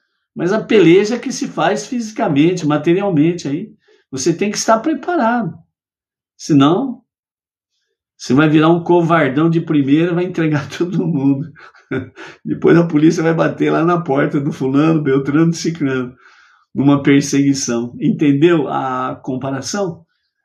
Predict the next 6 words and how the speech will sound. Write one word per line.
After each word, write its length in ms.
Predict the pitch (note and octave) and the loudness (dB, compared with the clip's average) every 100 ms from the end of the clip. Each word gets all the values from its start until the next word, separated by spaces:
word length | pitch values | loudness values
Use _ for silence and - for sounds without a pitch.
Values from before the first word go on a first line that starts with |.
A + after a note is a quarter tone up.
| _ | _
Então 280 | C#3 C3+ E3+ | -4 2 4
é 80 | G3+ | 2
isso 200 | - - | 0 0
daí, 420 | C#4 C#4+ E3+ - - _ _ | 2 4 4 0 -10 _ _
ok? 540 | B2+ A#2+ F#3 A3+ - - _ _ | -12 0 2 2 -4 -14 _ _
Então, 560 | C3+ C3+ E3 A3 E3+ | -10 -2 2 2 -2